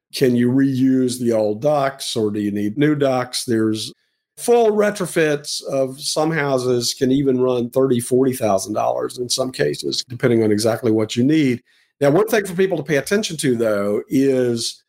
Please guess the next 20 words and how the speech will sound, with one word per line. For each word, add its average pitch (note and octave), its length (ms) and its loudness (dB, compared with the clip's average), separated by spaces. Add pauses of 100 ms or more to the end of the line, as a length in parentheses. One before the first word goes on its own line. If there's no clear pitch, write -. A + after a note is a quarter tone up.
(460)
because E3+ 920 0
it C3 300 0
cuts - 800 -2
energy D#3+ 400 0
use A2 920 -2
and D3 380 2
moves C#3 260 0
us B2+ 140 -2
toward B2 280 -2
clean A#2+ 280 0
energy, A#2 480 0 (320)
a C3+ 100 0
lot D3 260 4
of F#3 60 2
the D3+ 80 2
more D3 460 2
progressive C3 720 -2
utilities B2 840 -2
are B2 260 -2
now A#2+ 680 0